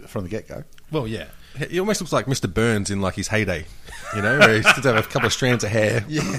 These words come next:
Speaker 3: those
Speaker 2: yeah.
Speaker 3: same
Speaker 2: Jeez.
Speaker 3: dots.
Speaker 1: Jeremy Cameron looks bloody awful in a tux.
Speaker 2: He still looks like Fernando Alonso. To me. Yes, it's just copying soccer or whatever, but
Speaker 3: Bartlett's got
Speaker 2: it's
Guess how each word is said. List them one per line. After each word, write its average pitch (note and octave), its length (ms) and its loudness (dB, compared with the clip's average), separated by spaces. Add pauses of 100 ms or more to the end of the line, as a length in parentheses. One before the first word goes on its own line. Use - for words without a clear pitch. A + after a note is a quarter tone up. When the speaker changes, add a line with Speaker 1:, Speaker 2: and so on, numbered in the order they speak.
(200)
Speaker 3:
those C#3+ 140 -6
Speaker 2:
yeah. D3+ 80 2
Speaker 3:
same B2+ 120 0
Speaker 2:
Jeez. G#2+ 80 0
Speaker 3:
dots. - 340 2 (100)
Speaker 1:
Jeremy C#3 320 4
Cameron F#2 360 -4
looks - 260 -8 (140)
bloody F#2 200 -2
awful F#2+ 280 -2
in E2+ 60 -6
a F2 60 -6
tux. - 500 -6
Speaker 2:
He C#3 60 -8
still - 220 -4
looks - 120 2
like E3+ 120 2
Fernando C#3 440 0
Alonso. A#2 400 -2 (400)
To - 80 -12
me. F#2 60 -10 (300)
Yes, E3 340 -4
it's B2 120 -8
just - 180 -6
copying G#2+ 360 -2
soccer F#2+ 300 -8
or F#2 60 -6
whatever, F#2 360 -4
but G2+ 180 -6
Speaker 3:
Bartlett's A#2+ 320 2
got A2 220 2
Speaker 2:
it's - 20 2